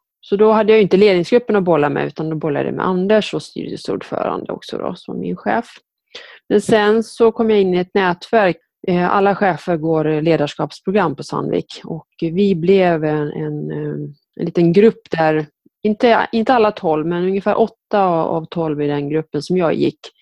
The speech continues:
vi har fortfarande kontakt då. Så vi har hållit kontakten under, eh, alla år och haft träffar och, och sådär. Vi har stöttat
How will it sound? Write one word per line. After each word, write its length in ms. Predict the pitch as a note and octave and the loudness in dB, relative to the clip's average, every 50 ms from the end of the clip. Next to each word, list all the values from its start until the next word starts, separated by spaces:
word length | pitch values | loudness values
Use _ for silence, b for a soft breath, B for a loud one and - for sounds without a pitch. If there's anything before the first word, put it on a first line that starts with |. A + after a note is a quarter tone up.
| b b b b b b b - | b b b b b b b 0
vi 60 | F3+ | 0
har 80 | E3+ | 0
fortfarande 440 | D#3+ - E3 - - - D3 D3 D3+ | 0 -2 -8 -8 -6 -8 -6 -6 -6
kontakt 520 | - - - F3 F3+ - - - - - - _ - | -8 -8 -10 -10 -6 -6 -6 -6 -6 -16 -16 _ -10
då. 80 | - - | -10 -10
Så 140 | - - G#3 | -6 -2 0
vi 220 | A#3 B3 A#3+ A3+ | 2 4 4 4
har 120 | G#3+ F#3+ F3 | 4 4 2
hållit 320 | E3 E3+ E3 D#3 - - | 2 0 -2 -2 -4 -8
kontakten 640 | - E3+ D#3+ - G3+ F#3+ F3+ - - _ - D3+ D3 | -8 -8 -6 -4 -4 -4 -4 -6 -12 _ -8 -6 -6
under, 600 | D#3 D#3 D3+ D3 C#3+ C#3+ D3 C#3+ C#3 C#3+ C#3+ C#3+ C#3+ | -6 -6 -6 -6 -6 -6 -6 -6 -6 -6 -8 -8 -10
eh, 160 | - - - - | -10 -10 -12 -8
alla 320 | - D#3+ D#3 D3+ D#3 - | -6 -4 -2 -2 0 2
år 320 | - A#3 A#3+ A#3 A#3 A3+ G#3 | 4 4 6 6 4 4 2
och 100 | F#3 F3+ | 2 -2
haft 240 | F3+ E3+ - - - | -2 -4 -8 -6 -4
träffar 520 | F3+ F3+ F3+ - - - - F3 E3 E3 | -4 -4 -4 -6 -12 -6 -4 -4 -2 -2
och, 340 | D#3+ D3+ D3+ D3+ - - - | -2 -4 -4 -4 -6 -6 -8
och 120 | - - D3+ | -10 -10 -10
sådär. 360 | - - - - - F3+ F3+ - _ | -8 -4 -2 -2 -2 -2 -4 -8 _
Vi 80 | - F3+ | -2 -2
har 80 | F3+ F3+ | -2 -2
stöttat 480 | - - F#3+ F3+ - _ _ D#3 D#3 | -2 -6 -10 -10 -10 _ _ -18 -18